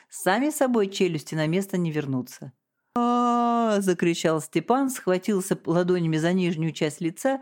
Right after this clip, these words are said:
и ему удалось кое-как выдавить из себя: «Не хочу, э, не хочу, не хочу». «Понятное дело», сказала я, «кому охота скончаться от недоедания в городе, где на каждом углу открыт супермаркет?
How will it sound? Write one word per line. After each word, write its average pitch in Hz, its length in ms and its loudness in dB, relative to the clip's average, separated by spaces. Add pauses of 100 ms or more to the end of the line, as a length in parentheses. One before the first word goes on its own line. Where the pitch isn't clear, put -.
и 214 80 -2
ему 214 380 2
удалось 202 500 2
кое-как 202 500 0
выдавить 170 460 0
из 147 140 -6
себя: 143 340 -4 (480)
«Не 269 460 2
хочу, 262 400 0 (340)
э, 226 560 2
не 240 560 2
хочу, 247 320 0
не 226 480 2
хочу». 220 720 0 (480)
«Понятное 269 600 2
дело», 165 460 2
сказала 160 420 0
я, 147 280 0 (100)
«кому 190 340 2
охота 233 640 0
скончаться 185 640 -2
от 160 120 -2
недоедания 175 640 2
в 175 80 -4
городе, 190 360 0
где 170 160 -4
на 170 120 0
каждом 165 560 -2
углу 151 300 0
открыт 147 360 -2
супермаркет? 156 680 -4